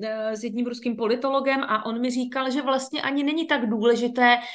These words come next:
na tom rozměru území, které Rusko získá nebo nezíská, nebo které si Ukrajina dokáže osvobodit zpátky, ale důležité je,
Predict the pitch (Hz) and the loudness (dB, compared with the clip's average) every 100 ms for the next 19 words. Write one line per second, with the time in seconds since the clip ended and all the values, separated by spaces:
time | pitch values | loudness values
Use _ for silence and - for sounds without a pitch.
0 | - 214 220 220 254 254 247 247 285 302 | -12 -4 -4 0 0 4 2 2 -2 -2
1 | 285 247 233 220 302 320 277 247 - 240 | -2 -4 -4 -4 -4 -4 -4 -6 -6 -4
2 | 233 233 226 226 214 - 247 - 208 233 | 0 2 2 0 -4 -2 0 0 -6 -6
3 | - 240 214 214 202 214 214 202 254 247 | -4 0 0 0 -2 -2 -2 -2 -4 -6
4 | - 233 208 208 202 202 208 202 208 - | -2 0 0 0 -4 -6 -4 -2 -4 -6
5 | 240 214 214 208 202 214 208 202 202 202 | -10 -8 -2 0 0 0 -2 -2 -4 -4
6 | 180 185 196 208 202 - - - 208 - | -4 -4 -2 -4 -4 -10 -12 -2 0 4
7 | 240 233 233 233 - 214 240 277 - 214 | 6 6 4 0 0 2 2 0 -2 -2
8 | - - - 233 254 240 269 277 285 277 | -2 -16 -6 -4 -2 -4 -2 -2 -2 0
9 | 277 262 226 240 | 2 4 4 4